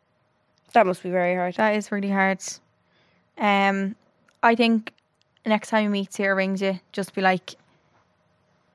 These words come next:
Speaker 2: "I feel like you're ringing me more," or something like, "What, what is it about? Like, what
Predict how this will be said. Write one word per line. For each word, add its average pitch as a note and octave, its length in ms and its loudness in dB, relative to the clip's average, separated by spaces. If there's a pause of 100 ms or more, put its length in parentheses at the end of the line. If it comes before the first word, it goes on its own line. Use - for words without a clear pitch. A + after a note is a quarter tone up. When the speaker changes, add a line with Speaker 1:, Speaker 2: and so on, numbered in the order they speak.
(640)
Speaker 2:
"I A3 60 0
feel G3+ 160 2
like F#3+ 160 2
you're F#3+ 120 2
ringing F#3+ 200 2
me F#3+ 60 -2
more," F#3 300 4
or F#3 40 0
something F#3+ 260 -6
like, F3+ 160 -4
"What, F3+ 260 2 (800)
what F#3 220 2
is F#3 80 -6
it F3+ 100 -4
about? F#3+ 420 0
Like, F3+ 220 -4
what F3+ 300 -2